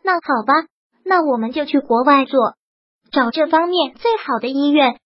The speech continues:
其实光明医院的医疗水平已经是很高了，但陆一鸣知道姚一星是不会在光明医院做试管的，那就干脆走远一点。好，新闻的热度就是这个样子，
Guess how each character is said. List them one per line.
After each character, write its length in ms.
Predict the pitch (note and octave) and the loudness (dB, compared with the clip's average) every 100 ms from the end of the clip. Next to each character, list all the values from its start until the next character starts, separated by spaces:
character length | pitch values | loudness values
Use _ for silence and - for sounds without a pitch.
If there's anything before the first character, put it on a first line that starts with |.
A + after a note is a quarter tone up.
| _ _ _ _ _ | _ _ _ _ _
其 180 | - D#4+ | -2 0
实 160 | F#4 E4+ | 0 -4
光 320 | - F#4 G4 | -2 -2 -2
明 240 | C#4 C#4 | -6 -6
医 140 | E4+ F4 | -2 2
院 180 | F4 | 2
的 80 | D4+ | 0
医 180 | C#4+ E4 | 0 0
疗 220 | D#4 C4+ | 0 -2
水 240 | C#4+ A#3+ - | -2 -4 -2
平 240 | A3 A#3+ | -6 -6
已 180 | C4+ A3+ | -6 -6
经 160 | C#4+ D4 | -8 -8
是 140 | F#4 | -6
很 260 | F4 C#4 F#3+ | -6 -8 -2
高 180 | C#4+ C#4 | 0 2
了， 200 | B3+ - _ _ - | 2 -2 _ _ -4
但 180 | G4 F4 | -2 0
陆 100 | E4 | 0
一 160 | F4 | 0
鸣 220 | D#4 D4 | 0 -2
知 180 | D4 D#4 | -4 -6
道 100 | F4 E4 D#4+ _ _ | -4 -4 -6 _ _
姚 160 | C4 B3+ | -6 -4
一 140 | C#4+ | -6
星 260 | C#4 E4 D4+ | -6 -10 -8
是 240 | - E4 | -4 -4
不 140 | B3+ B3+ | -4 -6
会 180 | F4 | -4
在 140 | E4 D4+ | 0 -2
光 280 | D#4+ D#4 D#4 | -2 -4 -2
明 200 | B3+ C#4 | -2 0
医 160 | C#4+ | 0
院 300 | D4 C#4 - | 2 2 0
做 160 | F4 D#4+ | -2 -4
试 180 | E4+ D#4+ | -4 -2
管 220 | C4+ A3+ | 0 0
的， 80 | A3 - _ _ - | -2 -6 _ _ -6
那 160 | F#4 | -2
就 160 | F#4 F4 | 2 2
干 240 | E4 E4 | 2 0
脆 300 | D#4+ F4 D4+ | 0 0 0
走 180 | D4+ C#4 | 2 0
远 180 | D#4+ C#4+ | 2 0
一 140 | D4+ | -2
点。 340 | B3+ A3+ G#3+ - _ _ _ _ _ _ | -4 -6 -8 -12 _ _ _ _ _ _
好， 160 | - D4 A3+ C#4 _ _ _ _ _ | -6 -2 -2 -4 _ _ _ _ _
新 320 | - D4 C#4 | -8 -4 0
闻 140 | B3 B3 | 0 0
的 100 | D4 | -2
热 260 | D4+ C#4+ | 0 0
度 200 | C#4 C4 - | -2 -4 0
就 160 | G#4 | 2
是 60 | F#4 F#4 | 2 -2
这 120 | E4+ D#4+ | -2 -2
个 100 | D4 | -2
样 300 | D4+ C4+ B3+ | -2 -2 -4
子， 220 | C4 | -4